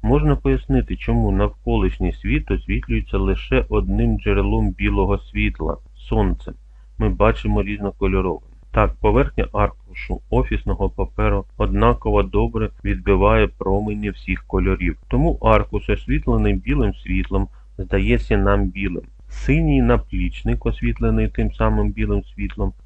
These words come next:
переважно відбиває промені синього кольору, а решту поглинає. Синє світло, спрямоване на червоні пелюстки троянди, майже цілком поглинається ними, бо пелюстки відбивають переважно червоні промені,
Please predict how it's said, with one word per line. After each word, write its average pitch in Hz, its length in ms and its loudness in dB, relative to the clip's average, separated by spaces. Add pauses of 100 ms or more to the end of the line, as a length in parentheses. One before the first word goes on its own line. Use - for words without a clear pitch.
переважно 120 640 4
відбиває 110 600 2
промені 113 600 0
синього 110 560 2
кольору, 87 440 -2 (340)
а 104 120 4
решту 107 360 2
поглинає. 98 720 0 (200)
Синє 147 400 2
світло, 107 420 -2
спрямоване 107 680 0
на 107 120 0
червоні 120 500 -2 (140)
пелюстки 107 500 -4
троянди, 110 540 0
майже 135 400 0
цілком 139 520 -2
поглинається 107 880 0
ними, 101 300 0 (280)
бо 127 160 0
пелюстки 107 560 -2
відбивають 113 720 2
переважно 107 560 0
червоні 101 640 0
промені, 92 500 -2